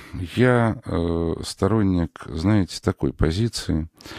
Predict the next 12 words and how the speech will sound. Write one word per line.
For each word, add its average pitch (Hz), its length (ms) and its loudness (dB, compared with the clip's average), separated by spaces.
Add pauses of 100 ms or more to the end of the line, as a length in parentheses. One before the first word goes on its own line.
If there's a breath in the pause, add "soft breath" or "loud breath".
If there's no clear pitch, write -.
(540 loud breath)
Э, 76 220 -4
я 117 180 4
вообще 135 300 2
никогда, 113 680 2
э, - 560 -6
сам 135 280 2
не 101 80 2
рвался, 92 480 2
никогда 85 360 0
не 98 120 2
завидовал 90 560 2
начальству, - 760 -2